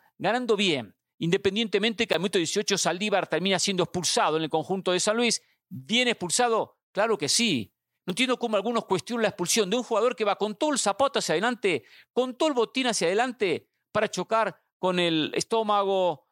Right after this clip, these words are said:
con, eh, de, del jugador rival, en este caso de, del portero, el Guacho Jiménez. O sea, no se puede ir a buscar una pelota en esa condición. Claro que era roja directa. Fue notable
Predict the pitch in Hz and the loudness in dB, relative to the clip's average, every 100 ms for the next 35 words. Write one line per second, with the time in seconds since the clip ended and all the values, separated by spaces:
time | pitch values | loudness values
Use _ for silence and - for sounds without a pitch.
0 | _ 156 156 156 - 131 92 98 165 143 | _ -2 -2 -2 0 0 0 -2 -4 -2
1 | 196 - 185 214 190 185 202 180 165 190 | -2 0 0 0 2 0 0 -4 -2 -2
2 | - 180 147 _ - - 147 160 147 185 | 0 -2 -4 _ -20 -6 -4 -2 -2 -2
3 | - 170 - 185 175 160 143 - - 170 | -2 -4 -2 -2 2 2 2 0 -2 -2
4 | 185 165 139 143 127 110 101 - - _ | 0 -2 -2 -2 -2 -4 -4 -4 -6 _
5 | _ - 226 - 220 - 311 262 180 143 | _ -4 -2 0 -2 -2 -2 0 0 -2
6 | 185 185 156 175 160 - 143 151 151 151 | -2 -2 -2 0 -2 0 -2 0 -2 -2
7 | 147 139 - 143 110 90 _ _ _ _ | -2 -2 0 0 -2 -6 _ _ _ _
8 | - 269 262 180 165 156 - 147 147 139 | -2 -2 0 0 0 -2 -2 -2 0 0
9 | 123 - 104 - _ _ _ - 240 220 | -2 -4 -4 -4 _ _ _ -2 -2 -2
10 | - 240 269 254 208 - | -2 0 0 0 -2 -4